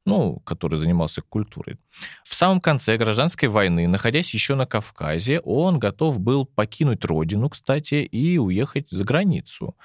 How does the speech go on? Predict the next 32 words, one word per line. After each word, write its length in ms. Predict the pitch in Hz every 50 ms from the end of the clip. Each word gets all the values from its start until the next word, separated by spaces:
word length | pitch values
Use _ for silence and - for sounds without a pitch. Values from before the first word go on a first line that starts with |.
| - - - -
как 200 | - - 107 -
это 100 | - 107
делали 280 | 104 117 117 120 113 107
в 80 | -
тот 180 | - - 101 -
момент 340 | 95 95 104 113 113 104 107
тысячи 380 | - 120 120 - - - -
русских 480 | 98 95 98 95 - - - 113 - -
людей, 480 | 127 131 127 110 92 82 85 92 101 113
не 260 | 107 95 98 110 113
принявшие 640 | - - 92 92 90 87 85 85 - - - 101 101
большевизм. 720 | 95 92 95 - - 110 95 87 73 64 - 55 - 110 - - - - - 120 -
Но 120 | 120 147 180
вместо 420 | 151 143 160 190 196 - - 123
этого 440 | 110 98 87 82 - 101 98 104 104
осенью 440 | - - 147 175 - - 131 117 101
двадцать 320 | 101 113 135 135 - -
первого 340 | - 117 113 110 101 95 92
года 320 | 87 104 147 190 196 165
он 200 | 127 139 165 147
неожиданно 560 | 123 110 98 90 85 101 110 143 190 196 185
появляется 480 | 160 - 87 80 80 87 117 139 - -
в 80 | 131 117
Москве 720 | 127 143 160 - - - 165 82 82 92 120 147 175 -
и 340 | - - 98 123 165 190 180 127
остается 500 | 90 - - - 78 117 156 - - -
в 60 | -
ней, 240 | 78 92 113 117 -
как 140 | - - _
мы 80 | - -
знаем, 260 | - 69 80 82 80
навсегда. 440 | 76 - - - - - - -